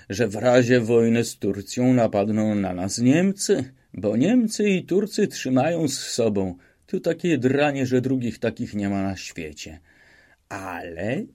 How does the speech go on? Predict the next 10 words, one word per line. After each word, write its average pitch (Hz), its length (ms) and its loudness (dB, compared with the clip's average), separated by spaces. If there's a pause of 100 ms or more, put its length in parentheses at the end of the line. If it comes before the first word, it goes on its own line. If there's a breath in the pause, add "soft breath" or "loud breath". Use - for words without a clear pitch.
(140)
możemy 92 540 -4
się 117 160 -2
sprzymierzyć 92 760 -6
z - 100 -8
Francją, 214 640 -6
która 117 320 0
od 110 160 0
roku 107 340 0
siedemdziesiątego 104 920 -2
pierwszego 110 800 -2